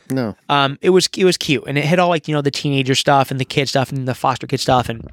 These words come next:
Speaker 2: it was really well done.
Speaker 1: It worked.
Speaker 2: Makes me almost, like, want more of that. Like, instead of, like, whenever Marvel starts doing more characters, I don't want a big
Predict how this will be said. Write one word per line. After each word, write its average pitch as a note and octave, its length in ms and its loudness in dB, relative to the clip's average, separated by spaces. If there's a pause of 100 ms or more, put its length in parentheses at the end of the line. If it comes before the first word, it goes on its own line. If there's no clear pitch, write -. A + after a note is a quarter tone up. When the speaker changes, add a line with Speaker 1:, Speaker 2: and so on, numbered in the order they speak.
(580)
Speaker 2:
it - 60 0
was E3 100 4
really G3 140 6
well E3 160 6
done. B2 200 0
Speaker 1:
It B2+ 80 -10
worked. B2 380 -10
Speaker 2:
Makes F#3+ 220 2
me B3+ 60 -2
almost, A#3+ 260 -4
like, D#3+ 240 0 (200)
want C#3+ 380 -2
more D3+ 480 4
of C#3 180 -2
that. A#2+ 220 0
Like, C3+ 180 -4
instead F#3+ 200 2
of, F3 80 4
like, D#3+ 200 0 (420)
whenever A3 360 4
Marvel E3+ 380 2
starts D#3+ 260 -2
doing D3 460 0
more D3 200 2
characters, B2 600 -2 (720)
I D#3 140 0
don't E3 200 2
want D3+ 400 2 (400)
a D3+ 100 0
big C#3+ 300 0